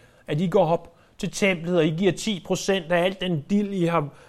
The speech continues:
sået, og I giver ti procent af al jeres kommen, og, og så videre. Og I står der og afvejer med, hvordan i alverden de vil afveje dild og kommen dengang, det ved jeg ikke. Men ti procent, værsgo,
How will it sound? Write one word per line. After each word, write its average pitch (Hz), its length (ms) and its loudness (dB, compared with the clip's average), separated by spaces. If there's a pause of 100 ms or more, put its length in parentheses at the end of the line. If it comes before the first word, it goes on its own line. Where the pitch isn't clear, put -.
(140)
sået, 185 580 4
og 151 100 10
I 151 40 6
giver 165 180 4
ti 202 240 -4
procent 175 420 -2
af 170 120 6
al 170 100 6
jeres 170 220 2
kommen, 180 600 0
og, 147 240 -6
og 175 140 4
så - 140 -2
videre. 180 420 4 (220)
Og 165 80 2
I 175 40 4
står 202 240 4
der 185 160 6
og 156 140 4
afvejer 190 560 6 (280)
med, 170 300 2
hvordan 180 280 6
i - 20 4
alverden 180 360 8
de 170 80 -2
vil 160 160 2
afveje 170 560 6
dild 185 180 -4
og 156 120 -4
kommen 175 380 2
dengang, 156 440 0
det 160 120 0
ved 185 120 4
jeg 160 220 6
ikke. 196 120 0
Men 165 100 0
ti 254 260 0
procent, 214 500 0
værsgo, 202 520 6